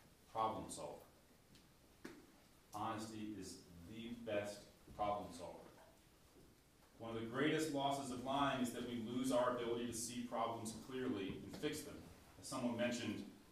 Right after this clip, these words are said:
if I get out and I lie about it, I don't actually know how to get better. Um, we lose our sight. If I lie to fit in, I don't actually learn how to make friends. And as Evan McClure said so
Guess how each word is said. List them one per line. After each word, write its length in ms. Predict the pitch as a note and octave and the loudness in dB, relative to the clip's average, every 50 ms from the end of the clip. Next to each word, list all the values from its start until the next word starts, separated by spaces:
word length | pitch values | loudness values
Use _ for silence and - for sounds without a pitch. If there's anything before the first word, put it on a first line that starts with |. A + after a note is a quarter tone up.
| - - - | -20 -18 -12
if 80 | - - | -2 2
I 160 | A2+ A2+ - | 4 4 4
get 100 | B2+ B2 | 6 6
out 420 | B2+ C3 - B2 B2 B2 - - - - - - G#2+ | 8 10 10 10 8 6 2 -4 -8 -12 -12 -6 -2
and 80 | G#2 | 0
I 100 | G#2+ A2 | 2 2
lie 240 | G#2+ A2+ B2+ B2+ B2 | 4 4 4 4 6
about 200 | - - - G#2+ | 6 6 4 4
it, 80 | G#2+ A2 | 4 4
I 80 | G#2+ G#2+ | 2 4
don't 140 | A#2+ B2 | 4 4
actually 300 | B2 A#2+ A#2 - - A#2 | 4 2 2 0 -2 -2
know 140 | A2+ A#2+ A#2+ | 2 2 4
how 100 | A#2+ A#2+ | 4 2
to 80 | - - | 2 2
get 200 | - - - - | 0 0 0 4
better. 280 | D3+ D3+ D3+ - - - - - - - - - - - - - - - - | 6 6 6 6 4 0 -4 -8 -12 -16 -18 -20 -20 -20 -20 -20 -18 -12 -8
Um, 460 | G#2 G2+ G2+ G2+ F#2+ F#2 - F#2 F2+ F2+ - - - - - - - | -6 -4 -2 -2 -2 -2 -2 -4 -6 -8 -10 -12 -14 -14 -16 -14 -12
we 160 | A#2+ A#2 A#2 A2 A#2+ | -10 -8 -4 0 4
lose 260 | C#3+ D#3 D#3 D#3 D3+ D3+ | 6 8 8 8 8 8
our 160 | - - - | 6 4 4
sight. 420 | - - - - - - - - - - - - - - - - - - - - - - - - - - - - - - - - - - - - - - - - | 2 4 6 6 6 6 4 -2 -4 -10 -14 -16 -16 -18 -18 -20 -20 -20 -20 -20 -20 -20 -20 -20 -18 -16 -16 -16 -16 -18 -18 -18 -20 -20 -20 -20 -20 -18 -16 -14
If 80 | - - | -4 0
I 160 | A2+ - C3 | 2 4 8
lie 260 | C3 B2+ C3 C#3 C#3+ | 10 10 10 10 8
to 80 | C#3 - D3+ | 6 4 2
fit 160 | D3 C#3 C#3 C#3+ | 4 4 6 6
in, 200 | D3+ D3+ D#3 - | 6 6 4 4
I 120 | D3+ - | 2 0
don't 220 | C3 C3+ C3+ C3+ | 2 2 2 4
actually 380 | B2+ B2+ C3 B2+ C3+ C#3+ C#3 C3 B2+ | 4 4 2 0 0 -2 -2 0 2
learn 200 | - C3+ C#3 C3+ | 2 4 4 4
how 160 | C#3 C3+ C3+ | 4 4 4
to 100 | C3+ C3 | 4 4
make 260 | C3 C3 C3 B2+ - | 2 2 2 0 0
friends. 520 | - C#3+ C#3 - - - - - - - - - - - - - - - - - - - - - - - | 2 2 2 4 2 0 -4 -6 -10 -12 -14 -16 -16 -18 -20 -20 -20 -20 -20 -20 -20 -20 -20 -20 -14 -8
And 140 | A2 A2 A2 | -4 -2 0
as 160 | A2 - - | 0 0 2
Evan 340 | B2+ C3 C3 C3 B2+ B2+ B2 | 2 4 4 4 4 4 4
McClure 380 | A#2 A2 A2+ D3 D3 D3 C#3+ | 2 2 0 2 2 4 2
said 240 | C#3+ - C3 C3 B2 | 2 0 0 0 0
so 160 | - C3 C3 | 0 -2 -2